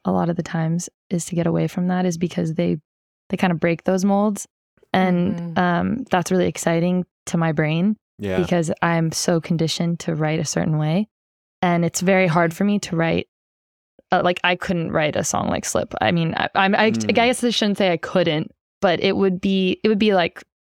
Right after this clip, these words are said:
Speaker 1: challenging for me. I would have to
Speaker 3: Mm-hmm.
Speaker 1: get out of my mind a little bit. Whereas pop, like, boom, boom, boom, easy, easy, 'cause
Speaker 3: Yeah.
Speaker 1: there's a formula. It's, like, easy for me to work in that space, like, in those lines. So, yeah.
Speaker 2: I feel like pop meets expectations intentionally, whereas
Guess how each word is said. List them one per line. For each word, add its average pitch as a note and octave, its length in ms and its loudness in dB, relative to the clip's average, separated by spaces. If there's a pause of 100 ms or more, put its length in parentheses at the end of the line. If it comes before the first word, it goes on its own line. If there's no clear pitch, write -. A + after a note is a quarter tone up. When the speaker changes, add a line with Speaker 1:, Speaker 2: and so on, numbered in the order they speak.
(140)
Speaker 1:
challenging F#3 640 2
for F#3+ 160 -2
me. G3+ 160 -2
I G3 100 4
would F3+ 100 2
have F3 180 0
to F3+ 100 0
Speaker 3:
Mm-hmm. D3+ 80 -4
Speaker 1:
get F3+ 220 0
out E3+ 220 4
of E3 200 -2
my D#3+ 320 0 (140)
mind D#3+ 440 -2
a F3 60 -4
little - 200 -2
bit. - 360 -2
Whereas G3 240 2
pop, A3+ 340 2
like, F3+ 220 0
boom, F#3+ 380 -2
boom, F3+ 240 -2
boom, E3 360 -6
easy, F#3+ 240 -2
easy, F3+ 240 0
'cause F3 180 -4
Speaker 3:
Yeah. F#3+ 80 4
Speaker 1:
there's F3+ 160 2
a G3+ 40 -4
formula. A#3 480 2
It's, E3+ 140 -2
like, F3 200 0
easy G#3 220 0
for G3 140 -2
me F#3 100 0
to F3+ 220 0 (280)
work G3+ 360 0
in F3+ 180 -2
that F3 240 0 (220)
space, G3 560 -2
like, F3+ 220 -2
in F3+ 160 0
those E3+ 180 -2
lines. F3 440 -2 (300)
So, F3+ 140 -6
yeah. E3+ 300 -2 (240)
Speaker 2:
I A3 80 -4
feel C4+ 140 0
like C4 140 -2
pop A#3+ 380 -2 (120)
meets G#3 400 -4
expectations F3+ 680 -8
intentionally, F3 600 -6
whereas E3+ 500 -6